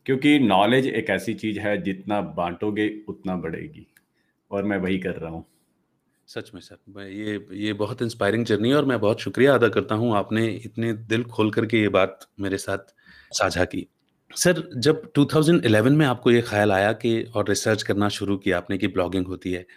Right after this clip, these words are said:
Speaker 2: अब ये सवाल तो पूछना बेमानी हो जाता है, क्योंकि आपकी technical knowledge इतनी strong थी कि आपने college का पूरा इंटरनेट सिस्टम, <laughs> वायरिंग,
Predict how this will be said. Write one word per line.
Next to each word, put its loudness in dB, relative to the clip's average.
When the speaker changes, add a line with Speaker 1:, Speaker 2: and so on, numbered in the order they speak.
Speaker 2:
अब 2
ये 8
सवाल 2
तो -6
पूछना 0
बेमानी 0
हो -2
जाता 0
है, -2
क्योंकि -4
आपकी -2
technical -2
knowledge -2
इतनी -2
strong 0
थी 0
कि -2
आपने 0
college 0
का 2
पूरा 0
इंटरनेट 2
सिस्टम, 2
<laughs> 0
वायरिंग, 2